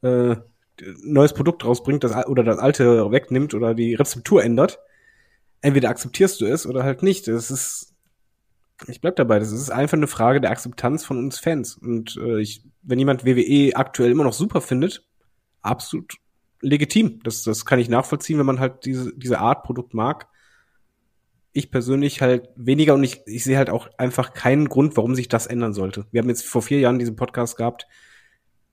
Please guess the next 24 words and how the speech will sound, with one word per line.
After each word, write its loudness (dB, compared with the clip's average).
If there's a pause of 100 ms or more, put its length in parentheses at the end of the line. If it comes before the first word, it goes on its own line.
(240)
Es -10
ging 2
in 4
die 2
andere 0
Richtung. 0
Es -6
wird 0
einfach -6
immer 2
mehr 4
in -2
die -2
Richtung -4
gehen. 0
Der 0
Weg 0
wurde 4
eingeschlagen -2
und -2
der 2
wird -2
man -4
auch -8